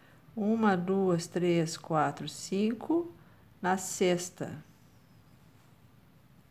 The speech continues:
Vamos fazer aquele V ali, ó. Um ponto alto duplo, uma correntinha e um ponto alto duplo no mesmo lugar.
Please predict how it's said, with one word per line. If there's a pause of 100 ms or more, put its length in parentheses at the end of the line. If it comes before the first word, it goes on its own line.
(2000)
Vamos
fazer
aquele
V
ali,
ó. (120)
Um
ponto
alto
duplo, (520)
uma
correntinha (880)
e
um
ponto
alto
duplo
no
mesmo
lugar.